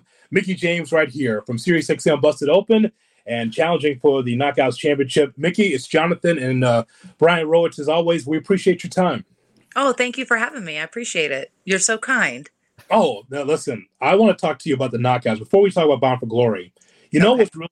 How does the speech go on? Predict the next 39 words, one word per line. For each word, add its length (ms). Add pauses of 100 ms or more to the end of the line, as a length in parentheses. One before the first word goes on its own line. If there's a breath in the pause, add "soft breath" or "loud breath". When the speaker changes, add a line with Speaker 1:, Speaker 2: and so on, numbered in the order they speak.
(160)
Speaker 1:
been 100
the 80
test 400
of, 180 (200)
you 160
know, 120
really 320
has, 320
um, 360 (100)
lasted 320
the 80
test 180
of 60
time 340
is 100
the 40
Knockouts 460
division 500
for 240 (160 loud breath)
well 160
over 220
a 80
decade. 480 (420)
You 100
know, 40
why 280
has 100
the 80
women's 260
division 600 (160)
in 80
the 80
Knockouts 500
been 160
so 240
sustainable 720
in 100
this 140
company? 500